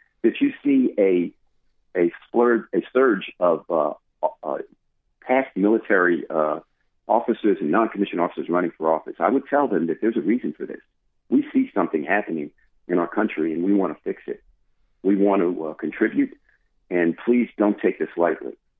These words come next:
Please get involved. And please get involved in my campaign at going to tony sabb for mayor dot com. I would appreciate your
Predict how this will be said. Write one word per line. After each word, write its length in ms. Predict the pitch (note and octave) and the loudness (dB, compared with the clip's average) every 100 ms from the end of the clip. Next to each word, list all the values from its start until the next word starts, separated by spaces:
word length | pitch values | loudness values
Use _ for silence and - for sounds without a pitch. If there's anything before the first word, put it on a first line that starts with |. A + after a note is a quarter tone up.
| _ _ _ | _ _ _
Please 200 | - G3+ - | 0 2 4
get 120 | G3 | 4
involved. 480 | F3 E2 D#2 - - _ _ _ _ | 2 2 2 0 -10 _ _ _ _
And 140 | D#2+ | -4
please 240 | - A2+ A2+ | 2 2 4
get 120 | B2 | 4
involved 360 | A2+ G#2 G#2+ G2+ | 4 4 2 2
in 100 | F2+ | 2
my 160 | G#2+ | 2
campaign 600 | C3 F2 D2+ - F2 E2 | 2 0 -2 -2 -2 -2
at 100 | D#2 | -4
going 280 | - F2+ F2+ | -2 0 0
to 40 | E2+ | -2
tony 300 | - G2 F#2 F#2 | -2 -2 -2 -4
sabb 140 | E2+ - | -4 -4
for 100 | E2 | -6
mayor 180 | E2 | -6
dot 220 | D2+ D2+ D2 | -2 -2 -2
com. 240 | F2 D#2 C#2+ | -6 -4 -4
I 100 | D2+ | -6
would 120 | D2+ | -6
appreciate 520 | - F#2+ - E2 - | -8 -12 -6 -8 -6
your 100 | D#2 | -12